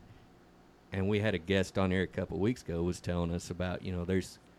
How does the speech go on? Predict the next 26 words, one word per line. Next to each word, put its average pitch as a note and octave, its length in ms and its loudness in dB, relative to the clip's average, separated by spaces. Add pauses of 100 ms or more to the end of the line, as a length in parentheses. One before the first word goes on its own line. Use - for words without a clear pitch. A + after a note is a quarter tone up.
(220)
there's A#2+ 220 0
kids A2 400 0
now F#2+ 280 2
right F#2 320 0
here F#2+ 340 -2 (500)
in E2 100 -12
this F#2 200 -6
part G2+ 260 -2
of G2+ 40 -6
the G#2 60 -10 (100)
country - 380 -6 (1120)
who G2+ 100 0
go F#2+ 220 4
to F#2+ 80 4
school F2+ 300 2
thinking E2+ 340 -6
they're, D#2+ 200 -4
they're, - 200 -12 (180)
they're F2 120 -6 (120)
a - 60 -12
cat. E2+ 240 -2 (1160)
<laughs> G3+ 80 6 (420)
And F2+ 300 0 (520)
they G2+ 180 6
get A2 380 2
to, G#2 300 4